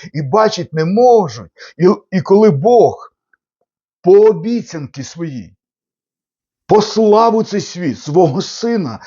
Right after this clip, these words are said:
Ісуса Христа, то Христос піднімає таке питання. Хто не шанує Сина, той не шанує Отця, який послав Його. Ви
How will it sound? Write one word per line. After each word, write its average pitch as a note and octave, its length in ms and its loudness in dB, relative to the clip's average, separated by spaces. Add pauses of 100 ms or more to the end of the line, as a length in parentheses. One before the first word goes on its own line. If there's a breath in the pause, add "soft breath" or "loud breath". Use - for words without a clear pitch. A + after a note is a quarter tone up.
(120)
Ісуса F3+ 540 2
Христа, E3+ 760 0 (280 loud breath)
то E3+ 140 2
Христос F3 460 0
піднімає F#3+ 520 -2
таке F3 300 -6 (240 loud breath)
питання. D#3 800 -2
Хто - 680 0
не A#3+ 180 4
шанує G#3 540 4
Сина, D#3+ 680 0 (2000)
той G#3+ 280 4
не G#3 180 2
шанує G3+ 760 0
Отця, G#3 680 0 (240 loud breath)
який D#3+ 440 -2
послав F3 520 -4
Його. - 460 -6 (600 loud breath)
Ви C#3+ 220 0